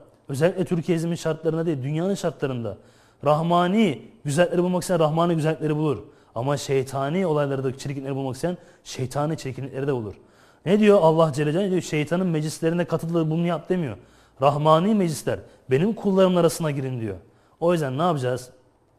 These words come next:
En azından, en azından televizyon başında olan izleyicilerimiz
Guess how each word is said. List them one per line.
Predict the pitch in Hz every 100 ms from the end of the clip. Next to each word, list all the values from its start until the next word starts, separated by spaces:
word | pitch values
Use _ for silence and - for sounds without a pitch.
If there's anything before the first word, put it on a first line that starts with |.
| _ _ _ _ _ _
En | 196 214
azından, | 190 151 123 90 - _ _ _ -
en | 202
azından | 202 156 135 113 107
televizyon | 170 180 180 175 - _ _
başında | 143 147 156 143
olan | 131
izleyicilerimiz | 127 120 113 110 95